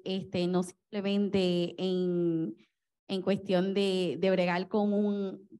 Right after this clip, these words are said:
con un metal tan blando, porque, pues, actualmente, pues, estoy bregando como técnico de laboratorio, este, y estoy acostumbrada a bregar con metales más gruesos, más sólidos, este,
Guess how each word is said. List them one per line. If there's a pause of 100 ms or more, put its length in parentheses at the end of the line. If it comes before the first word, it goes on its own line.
(140)
con
un
metal
tan
blando,
porque,
pues,
actualmente,
pues,
estoy
bregando (240)
como
técnico
de
laboratorio, (420)
este,
y
estoy
acostumbrada
a
bregar
con
metales
más
gruesos,
más
sólidos,
este,